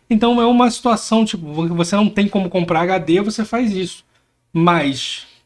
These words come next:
é, de uma ótica que nós somos uma assistência técnica, estamos dando garantia, estamos lidando com dados sensíveis e, e, e os clientes estão confiando a nós,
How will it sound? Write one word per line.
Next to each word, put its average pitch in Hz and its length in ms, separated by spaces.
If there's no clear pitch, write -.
é, 143 800
de 127 180
uma 180 480
ótica 143 600
que - 140
nós 139 160
somos 143 420
uma 139 120
assistência 135 460
técnica, 202 600
estamos 160 340
dando 147 260
garantia, 214 800
estamos 170 260
lidando 156 340
com 147 320
dados 135 440
sensíveis 180 560
e, 170 220
e, 170 320
e 160 160
os 165 160
clientes 208 280
estão 175 220
confiando 220 760
a 180 140
nós, 190 600